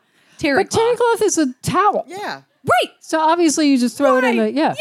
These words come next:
Speaker 1: Yeah. I was shocked. I couldn't believe it. It was like, "This, this delicate article needs to be hand washed with da da da." I was like, "What?" Anyway, it also had the smell of new clothes, and that mixed with my sweat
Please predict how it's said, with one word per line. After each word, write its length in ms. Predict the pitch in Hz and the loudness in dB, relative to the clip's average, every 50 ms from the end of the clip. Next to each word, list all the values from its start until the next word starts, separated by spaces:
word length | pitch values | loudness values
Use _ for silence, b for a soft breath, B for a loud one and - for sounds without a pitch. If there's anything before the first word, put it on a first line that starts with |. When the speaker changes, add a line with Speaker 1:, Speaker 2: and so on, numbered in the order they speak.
| 698 622 | -2 -2
Speaker 1:
Yeah. 80 | 339 - _ _ _ _ _ _ _ - | -4 -6 _ _ _ _ _ _ _ -6
I 80 | 330 370 | -4 -4
was 280 | 330 403 - - - | -2 -4 -6 -6 -10
shocked. 520 | - - - 392 349 294 185 - _ _ _ | -12 -8 -4 -2 -2 -2 -2 -4 _ _ _
I 60 | 254 | -12
couldn't 220 | 262 - 302 294 285 | -10 -6 -6 -6 -4
believe 100 | 277 285 | -4 -6
it. 40 | 233 | -4
It 60 | 202 | -4
was 20 | |
like, 140 | 233 226 233 | -6 -6 -4
"This, 260 | - 277 262 - - - _ _ | -6 -6 -6 -6 -10 -14 _ _
this 180 | - 269 247 - | -6 -6 -6 -6
delicate 500 | _ - 254 254 262 247 - 254 254 - | _ -6 -4 -4 -4 -6 -8 -10 -10 -6
article 460 | - 226 214 220 214 220 - 208 170 170 | -4 -2 -2 -2 -4 -4 -4 -6 -6 -4
needs 320 | 170 180 190 185 - - | -6 -8 -10 -10 -10 -12
to 60 | - | -10
be 120 | 185 190 180 | -10 -12 -12
hand 380 | 156 165 220 240 240 233 214 - | -10 -8 -4 -4 -2 -4 -4 -4
washed 320 | 190 190 190 185 185 - | -4 -4 -4 -6 -8 -12
with 120 | - 190 _ | -20 -14 _
da 140 | - 208 208 | -6 -6 -4
da 120 | 214 208 | -4 -6
da." 80 | 185 175 139 | -10 -10 -12
I 20 | |
was 140 | 147 151 - | -12 -16 -20
like, 140 | 123 127 - _ 123 | -20 -20 -20 _ _
"What?" 260 | 135 175 226 403 440 - _ _ _ _ _ _ _ _ _ _ _ _ _ _ _ _ | -6 -4 -2 -2 -4 -6 _ _ _ _ _ _ _ _ _ _ _ _ _ _ _ _
Anyway, 460 | - 294 277 233 175 - 127 104 - _ _ _ _ | -4 -2 -2 -2 -4 -6 -12 -18 -20 _ _ _ _
it 120 | - 240 233 | -8 -4 -2
also 260 | 240 247 254 - 254 | -2 -2 -2 -4 -8
had 320 | 208 196 175 170 175 165 | -8 -6 -6 -6 -6 -8
the 80 | - 190 | -14 -14
smell 300 | - - 185 165 151 151 | -14 -10 -10 -10 -10 -10
of 120 | 151 - | -12 -16
new 140 | - 156 147 | -18 -18 -18
clothes, 480 | - - 160 143 131 - 151 - - - _ _ _ | -12 -10 -10 -10 -10 -12 -14 -18 -18 -20 _ _ _
and 540 | - 185 180 180 175 175 175 175 175 170 - - | -16 -12 -12 -10 -10 -10 -10 -12 -14 -18 -20 -20
that 420 | _ 175 165 208 208 214 220 - 202 | _ -10 -6 -6 -4 -4 -6 -10 -10
mixed 400 | 202 208 208 220 214 - - - | -10 -10 -10 -10 -10 -14 -14 -14
with 160 | 190 175 - | -14 -14 -12
my 160 | 165 156 156 | -12 -12 -12
sweat 480 | 160 - - - 175 175 160 151 143 | -12 -14 -16 -12 -10 -8 -8 -8 -10